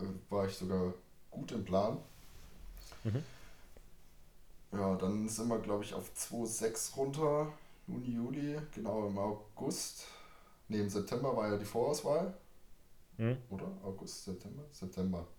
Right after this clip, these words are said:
Speaker 1: genau.
Speaker 2: Ich glaub schon, ja.
Speaker 1: Ja, und bis zur Vorauswahl waren wir eigentlich gut in der Zeit. Der André meinte noch, äh, immer am Wochenende so ein bisschen refeeden,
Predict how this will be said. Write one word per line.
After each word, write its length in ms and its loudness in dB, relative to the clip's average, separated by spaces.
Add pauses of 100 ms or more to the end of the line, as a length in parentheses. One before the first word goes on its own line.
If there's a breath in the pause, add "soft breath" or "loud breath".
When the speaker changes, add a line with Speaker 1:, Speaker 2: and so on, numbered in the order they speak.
(420 loud breath)
Speaker 1:
genau. 360 -6
Speaker 2:
Ich 100 -10
glaub 140 0
schon, 160 0
ja. 120 -2 (480 loud breath)
Speaker 1:
Ja, 260 8 (240)
und 420 4
bis 220 0
zur 140 4
Vorauswahl 680 10
waren 140 6
wir 100 6
eigentlich 260 0
gut 220 -4
in 80 2
der 140 2
Zeit. 280 2
Der 120 4
André 160 2
meinte 280 0
noch, 280 -2
äh, 280 2 (200)
immer 200 0
am 100 4
Wochenende 460 0
so 120 0
ein 100 4
bisschen 300 2
refeeden, 640 -2